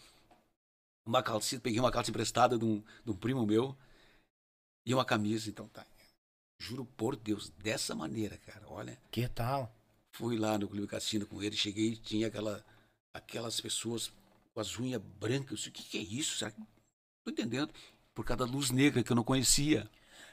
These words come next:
Speaker 2: Ah,
Speaker 1: Claro.
Speaker 2: ou seja,
Speaker 1: Conhece, né? Luz
Speaker 2: sim.
Speaker 1: negra, né? Claro.
Speaker 2: O-, onde é que tu tava?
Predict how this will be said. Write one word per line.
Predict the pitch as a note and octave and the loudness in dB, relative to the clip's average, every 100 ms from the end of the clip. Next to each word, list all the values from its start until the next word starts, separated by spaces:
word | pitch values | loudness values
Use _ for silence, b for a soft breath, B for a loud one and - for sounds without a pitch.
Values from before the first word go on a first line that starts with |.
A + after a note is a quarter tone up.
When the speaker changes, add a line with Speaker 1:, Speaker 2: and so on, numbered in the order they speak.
| b _ _ - | b _ _ -4
Speaker 2:
Ah, | F3 F3+ F#3 F#3+ G3 G3 G3 G3+ G3+ F#3+ F3+ D#3 | -2 0 0 0 0 0 0 2 2 2 0 -2
Speaker 1:
Claro. | - - _ - | -6 -12 _ 6
Speaker 2:
ou | F#3+ | 8
seja, | F3+ - F3+ E3 C#3 | 10 12 12 12 12
Speaker 1:
Conhece, | E3 A#3+ A3+ | 12 12 12
né? | C3+ A2+ | 8 4
Luz | G#2 | 8
Speaker 2:
sim. | - | 12
Speaker 1:
negra, | F#3+ G3 F#3 F#3+ | 12 12 12 12
né? | - | 12
Claro. | - D3 D3+ F3+ | 12 12 12 12
Speaker 2:
O-, | G#3 | 12
onde | G3 | 12
é | A3 | 12
que | A#3+ A#3 | 12 8
tu | G3 | 6
tava? | - B3 D#4+ F4 | 10 12 12 8